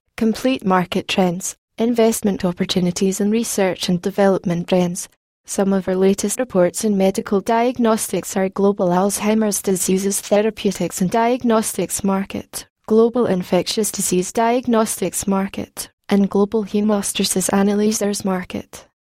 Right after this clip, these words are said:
global imaging sensors market, global bioelectronics market, and emerging diagnostics imaging market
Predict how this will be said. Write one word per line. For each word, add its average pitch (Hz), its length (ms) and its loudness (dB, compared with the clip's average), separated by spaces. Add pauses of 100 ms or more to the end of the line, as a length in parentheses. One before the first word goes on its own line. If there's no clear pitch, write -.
(240)
global 226 400 4
imaging 185 440 0
sensors 208 600 -2
market, 185 600 -6 (220)
global 233 400 2
bioelectronics 190 960 0
market, 190 500 0
and 185 100 2
emerging 202 480 2
diagnostics 226 960 0
imaging 208 400 0
market 220 420 0